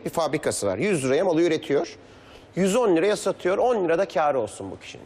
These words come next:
Ama o yüz lirayı da kredi alıyor diyelim ki. Yüzde yediden. Yani yüz yedi lira bankaya ödeyecek.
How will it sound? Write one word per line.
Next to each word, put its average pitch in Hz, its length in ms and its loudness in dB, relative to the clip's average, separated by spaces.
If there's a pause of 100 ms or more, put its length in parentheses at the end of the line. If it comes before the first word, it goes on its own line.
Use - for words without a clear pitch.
Ama 180 160 0
o 208 100 4
yüz 226 260 2
lirayı 170 180 2
da 226 120 0
kredi 202 300 2
alıyor 98 380 0
diyelim 92 260 -12
ki. - 120 -20 (520)
Yüzde 202 320 0
yediden. 160 400 0 (440)
Yani 170 220 0
yüz 196 280 0
yedi 226 260 -2
lira 139 400 2
bankaya 160 500 -2
ödeyecek. 226 440 -2